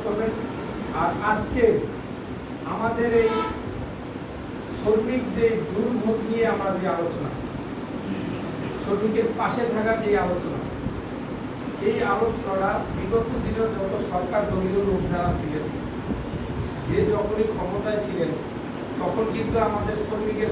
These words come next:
পাশে এইভাবে দাঁড়াননি। কোনো সরকারের আমলেই আমরা পাইনি। যেহেতু মাসুদ ভাই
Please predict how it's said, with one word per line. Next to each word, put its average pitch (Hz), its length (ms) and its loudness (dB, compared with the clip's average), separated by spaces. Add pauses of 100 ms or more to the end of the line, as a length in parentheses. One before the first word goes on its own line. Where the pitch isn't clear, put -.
পাশে - 280 -2
এইভাবে 175 380 0
দাঁড়াননি। 151 360 0 (1200)
কোনো 254 180 6
সরকারের 226 500 2
আমলেই 226 320 2
আমরা 202 320 0
পাইনি। 160 240 -2 (840)
যেহেতু 196 420 2
মাসুদ 202 420 2
ভাই 226 160 2